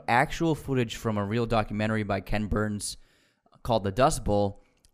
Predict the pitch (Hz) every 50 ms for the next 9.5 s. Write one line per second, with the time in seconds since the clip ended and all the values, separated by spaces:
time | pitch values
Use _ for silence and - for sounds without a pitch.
0 | _ _ - 127 107 113 113 120 113 127 120 113 107 - - - 127 123 123 123
1 | 117 - - 123 117 113 107 - - 123 123 120 - - 120 110 110 107 104 98
2 | 104 101 101 - 110 104 101 101 - 104 107 - 107 104 98 98 - - 139 139
3 | - - - 104 98 95 95 - - - - 107 107 101 104 104 107 104 104 -
4 | _ - 107 107 107 104 104 95 104 98 101 - - _ _ _ _ _ _ _
5 | _ _ _ _ - 113 117 107 98 101 117 110 104 - - - - - - -
6 | - _ _ _ _ _ _ _ _ _ _ _ _ _ _ _ - - _ _
7 | _ - 120 123 123 131 175 202 185 143 135 120 139 165 160 - - 170 185 180
8 | 139 - - - 131 127 127 131 123 - - 113 113 117 - 113 123 131 127 120
9 | 120 117 113 117 117 113 110 107 -